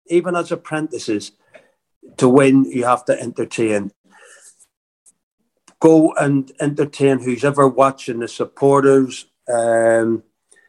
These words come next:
you know, some at Busby said these people in Trafford Park, which was just beside the ground, as you know, in, in, in, in Manchester, they work all week. They're working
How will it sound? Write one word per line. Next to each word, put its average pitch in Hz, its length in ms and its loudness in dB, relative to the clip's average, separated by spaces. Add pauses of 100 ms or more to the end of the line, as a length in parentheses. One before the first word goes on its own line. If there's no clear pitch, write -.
(140)
you 131 100 0
know, 120 120 4
some 131 220 0
at 131 140 0
Busby 127 300 0
said 120 260 -2
these 131 180 -2
people 131 300 -4
in 120 80 -2
Trafford 127 460 -2
Park, 127 380 2 (420)
which 117 160 -6
was 113 140 -2
just - 260 0
beside 127 380 0
the 123 80 0
ground, 127 280 2
as 123 140 -2
you 127 80 -2
know, 123 220 0
in, 120 120 -4
in, 127 300 -4
in, 123 180 -2
in 117 200 -2
Manchester, 120 680 0 (280)
they 143 160 6
work 135 420 4
all 139 300 2
week. 120 320 -8 (600)
They're 117 120 -4
working 131 640 0